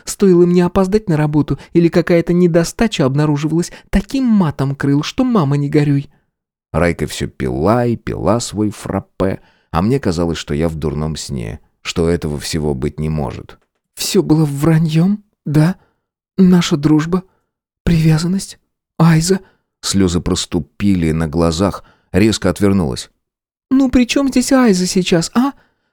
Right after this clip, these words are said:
Speaker 1: Да что ты как дура малолетняя?»
Speaker 2: Раздраженно процедила она в ответ.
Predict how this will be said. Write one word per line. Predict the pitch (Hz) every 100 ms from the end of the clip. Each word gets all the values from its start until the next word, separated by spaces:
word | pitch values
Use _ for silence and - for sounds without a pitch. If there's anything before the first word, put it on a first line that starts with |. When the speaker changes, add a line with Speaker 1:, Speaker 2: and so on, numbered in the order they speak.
| _
Speaker 1:
Да | 202 254 247
что | - _ -
ты | 311 294
как | 294 -
дура | 226 196 247 202
малолетняя?» | 185 180 165 160 143 131 120 _ _ -
Speaker 2:
Раздраженно | 95 87 87 80 87 85
процедила | - 82 87 85 117 80
она | 76 82
в |
ответ. | 78 - 69 -